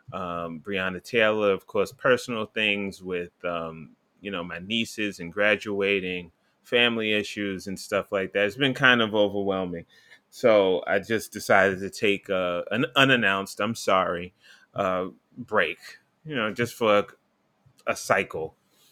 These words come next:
But I'm gonna get back on that horse and, you know, we're gonna rock it out, hopefully to the end of the year. Hopefully covid does not interrupt again or,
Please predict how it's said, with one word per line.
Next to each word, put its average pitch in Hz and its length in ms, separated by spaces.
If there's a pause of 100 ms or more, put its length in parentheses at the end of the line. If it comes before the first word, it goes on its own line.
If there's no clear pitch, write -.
(200)
But 101 320 (100)
I'm 98 180
gonna 101 220
get 95 240
back 101 300
on 98 120
that 98 200
horse 123 540 (1000)
and, 92 640 (160)
you 107 80
know, 95 120
we're 92 140
gonna 92 180
rock 95 320
it 104 100
out, 95 240
hopefully 104 400
to - 120
the 98 180
end 101 200
of 98 80
the 95 80
year. 110 520
Hopefully 101 440
covid 98 540 (460)
does 92 300
not 98 360 (300)
interrupt 101 680
again 101 680 (960)
or, 104 260